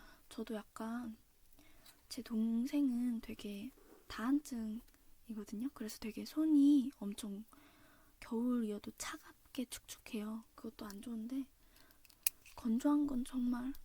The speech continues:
아, 힘들어요. 핸드크림을 발라도, 그쵸? 네. 그래서 겨울 되면 관리를 받으시러 오시는 분들이 되게 좀 많아져요.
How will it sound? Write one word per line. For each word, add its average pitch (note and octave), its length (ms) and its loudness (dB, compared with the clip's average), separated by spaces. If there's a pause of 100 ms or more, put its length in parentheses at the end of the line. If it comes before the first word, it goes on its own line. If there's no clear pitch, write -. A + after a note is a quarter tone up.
(520)
아, - 340 -18
힘들어요. C#4+ 420 2 (440)
핸드크림을 C4+ 600 0
발라도, A#3+ 640 -4 (360)
그쵸? A3+ 600 -4 (140)
네. G#3+ 220 -10 (680)
그래서 A#3+ 500 -8 (400)
겨울 A#3 300 -2
되면 A#3 540 0
관리를 A#3 500 -4
받으시러 A#3 760 -2 (540)
오시는 A#3 380 -2
분들이 A3+ 640 -6
되게 A3+ 200 -12
좀 A3+ 180 -8
많아져요. G#3+ 440 -12